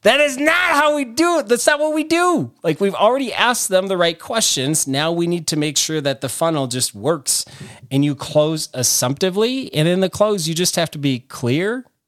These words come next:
calm, concise, and confident. Your confidence is theirs. So making sure you use the close the way it is written, <laughs> 'cause it just works. <laughs> Number nine,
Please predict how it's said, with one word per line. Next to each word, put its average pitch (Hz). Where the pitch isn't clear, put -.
calm, 175
concise, 139
and 131
confident. 101
Your 127
confidence 147
is 113
theirs. -
So 101
making 156
sure 160
you 147
use 147
the 135
close 131
the 123
way -
it 147
is 143
written, 131
<laughs> -
'cause 143
it 127
just -
works. 160
<laughs> -
Number 170
nine, 175